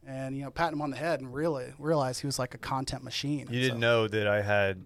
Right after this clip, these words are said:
Speaker 2: uh, a few thousand followers.
Speaker 1: <laughs> I saw that, but I figured they were all legalese. I mean, the only follower
Speaker 2: <laughs>
Speaker 1: that I know of that list is also, uh, a J D of sorts. So, you know, unconfirmed what the rest are.
Speaker 2: Who?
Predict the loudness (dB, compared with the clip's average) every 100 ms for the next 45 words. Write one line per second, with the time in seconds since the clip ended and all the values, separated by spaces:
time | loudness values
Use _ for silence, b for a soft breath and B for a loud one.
0 | -18 _ -4 -2 0 -2 -2 -2 2 2
1 | 2 -2 2 2 2 0 2 2 0 -10
2 | -16 -20 -20 _ _ -14 -12 -14 -12 -16
3 | -14 -8 6 6 8 8 8 6 2 0
4 | 2 2 4 4 8 10 10 8 2 0
5 | 0 -2 -2 -2 2 6 6 6 6 8
6 | 8 8 8 8 8 8 6 6 2 0
7 | 2 2 2 0 0 -2 -6 -6 0 2
8 | 4 2 -2 -4 -8 b b b b -4
9 | -4 -2 -4 -2 -2 0 0 -2 -2 -4
10 | -6 -6 -4 -4 -4 -8 -10 -12 -12 -14
11 | -14 _ _ 2 4 4 2 4 4 2
12 | -4 0 2 2 -2 -8 -12 -18 _ -4
13 | -2 -2